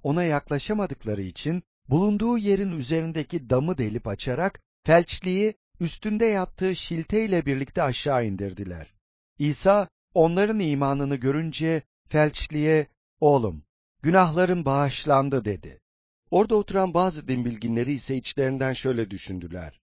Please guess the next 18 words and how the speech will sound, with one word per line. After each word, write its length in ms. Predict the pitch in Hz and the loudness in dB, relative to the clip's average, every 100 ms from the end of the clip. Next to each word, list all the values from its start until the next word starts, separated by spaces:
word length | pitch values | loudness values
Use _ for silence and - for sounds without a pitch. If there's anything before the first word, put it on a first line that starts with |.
| _ _ _ _ | _ _ _ _
"Bu 120 | 127 | 0
adam 340 | 139 147 143 104 _ _ _ | 2 2 0 -4 _ _ _
neden 360 | 120 135 180 185 | -2 0 0 0
böyle 180 | 170 160 | 0 -2
konuşuyor? 640 | 127 113 - - 95 78 - _ - | -4 -6 -6 -8 -10 -10 -18 _ 0
Tanrı'ya 400 | 170 202 208 208 | 4 6 6 4
küfrediyor. 760 | - 226 226 196 170 123 101 85 _ _ | 4 -2 0 2 2 2 -2 -4 _ _
Tanrı'dan 440 | 170 208 208 220 220 | 8 8 8 6 8
başka 300 | 220 - 220 | 4 4 2
kim 300 | - 277 254 | 4 0 0
günahları 540 | 226 208 180 190 175 | 2 4 4 4 4
bağışlayabilir?" 920 | 160 139 - - 123 110 101 87 - _ _ _ _ - | 6 6 4 2 2 2 -2 -4 -8 _ _ _ _ -10
Akıllarından 680 | - 165 160 175 175 185 190 | -4 0 2 0 2 0 0
geçeni 440 | 160 - 151 156 | -2 0 0 2
ruhunda 480 | 143 151 135 160 160 | 2 -2 -2 -2 0
hemen 320 | 160 208 196 | 0 2 2
sezen 380 | 143 123 113 123 | 0 -4 -4 -2
İsa 500 | 113 113 - 131 151 | -4 -6 -2 -2 -2